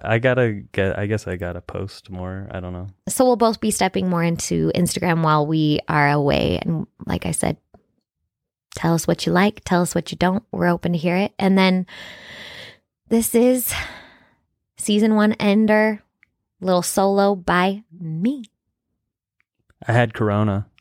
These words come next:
Speaker 2: Oh yeah, we, um, had coronavirus during the holidays.
Speaker 1: That's
Speaker 2: I
Speaker 1: why
Speaker 2: didn't. I didn't. My family did. I
Speaker 1: pe-,
Speaker 2: didn't.
Speaker 1: people had been asking me, like, "Missed you on the podcast again."
Speaker 2: Yep. It was pretty
Speaker 1: And
Speaker 2: bad.
Speaker 1: got corona.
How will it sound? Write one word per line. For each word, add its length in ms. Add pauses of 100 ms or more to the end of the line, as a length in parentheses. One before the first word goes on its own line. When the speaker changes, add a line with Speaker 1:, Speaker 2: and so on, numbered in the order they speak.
(760)
Speaker 2:
Oh 80
yeah, 220
we, 180
um, 320
had 220
coronavirus 640
during 200
the 60
holidays. 440 (100)
Speaker 1:
That's 220
Speaker 2:
I 100
Speaker 1:
why 60
Speaker 2:
didn't. 340
I 120
didn't. 340
My 140
family 340
did. 260
I 100
Speaker 1:
pe-, 80
Speaker 2:
didn't. 220 (140)
Speaker 1:
people 640 (240)
had 240
been 140
asking 360
me, 140
like, 200 (140)
"Missed 460
you 100
on 180
the 60
podcast 840
again." 420 (120)
Speaker 2:
Yep. 440
It 60 (160)
was 400
pretty 180
Speaker 1:
And 60
Speaker 2:
bad. 340 (1500)
Speaker 1:
got 180
corona. 360